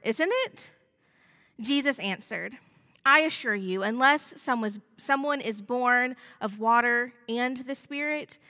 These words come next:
it's not possible to enter God's kingdom. Whatever is born of the flesh is flesh, and whatever is born of the Spirit is spirit.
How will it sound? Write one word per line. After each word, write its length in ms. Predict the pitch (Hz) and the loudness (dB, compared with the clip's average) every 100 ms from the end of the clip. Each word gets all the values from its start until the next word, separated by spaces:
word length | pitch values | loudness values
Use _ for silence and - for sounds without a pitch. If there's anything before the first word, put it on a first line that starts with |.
| - - - | -20 -20 -4
it's 240 | 302 320 - | 0 0 2
not 220 | 311 - | 2 4
possible 600 | 277 262 - 220 214 196 | 4 2 2 -4 -4 -4
to 140 | 240 | -6
enter 300 | 220 220 196 | -6 -6 -6
God's 320 | 196 190 190 | -2 -2 -2
kingdom. 560 | - 208 190 170 139 - - _ _ _ _ _ - - | -6 -8 -8 -8 -12 -16 -20 _ _ _ _ _ -18 0
Whatever 360 | 254 262 277 | 6 8 8
is 180 | 254 226 | 6 4
born 380 | 208 269 269 277 | 0 4 6 4
of 100 | 208 | 2
the 80 | 214 | -4
flesh 540 | - 262 247 262 - - | -2 4 6 4 -2 -6
is 240 | 214 - | -6 -6
flesh, 480 | - 175 160 196 - | -8 -6 -6 -8 -10
and 80 | 233 | -4
whatever 300 | 240 240 240 | 4 4 4
is 180 | 220 202 | 0 -4
born 540 | 214 254 277 277 285 277 - - | -2 2 4 4 2 -6 -16 -6
of 120 | 233 | -4
the 60 | 214 | -4
Spirit 680 | - - 269 269 269 262 - | -6 -4 2 4 4 2 -2
is 240 | 233 226 | -2 -2
spirit. 640 | - 180 151 156 135 - | -6 -10 -8 -8 -10 -14